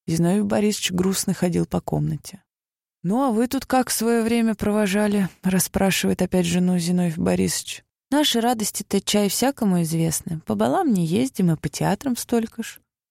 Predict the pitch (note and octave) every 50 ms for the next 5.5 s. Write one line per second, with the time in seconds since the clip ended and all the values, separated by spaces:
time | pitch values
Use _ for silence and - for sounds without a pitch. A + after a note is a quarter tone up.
0 | _ - G#3+ G#3+ - C4 B3+ B3 B3+ B3+ A3+ A3 A3 G#3 G#3 - - - - G3
1 | - G3+ G3+ G3 G3 G3+ G3 - - G3 - - F#3+ F#3 F#3 F3 F3 F#3 F#3 F#3
2 | F3+ F3+ F3+ F3+ F3 F3 F3 F3 E3+ E3 _ _ _ _ _ _ _ - F#3 F#3
3 | E3 - - F3+ - - F3 - E3+ E3 E3 E3+ F#3 G#3 G#3+ G#3 G3 F#3 F3 E3
4 | D#3 D#3+ D#3+ E3 D#3+ D3+ D#3+ F3 F3 E3 E3+ E3 D#3+ E3 E3 D#3+ D#3+ D#3+ D#3+ E3
5 | E2 - D#3+ D3+ - - - - - -